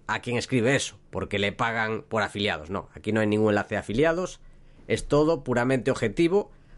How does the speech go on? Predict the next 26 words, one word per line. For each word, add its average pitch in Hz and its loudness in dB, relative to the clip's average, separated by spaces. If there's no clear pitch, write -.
basado 139 0
en 104 0
lo 101 2
que 101 -2
yo 101 2
considero 113 2
que 113 -4
es 98 -2
mejor. - -6
O - -20
sea, 87 -4
cuidado 120 0
con 113 2
esas 120 -2
comparativas 113 -2
de 117 2
broker 120 2
que 107 -4
suelen 113 2
ser 123 -2
una 127 4
estafa 135 -4
para 113 -2
venderte 110 0
el 98 -6
típico 120 0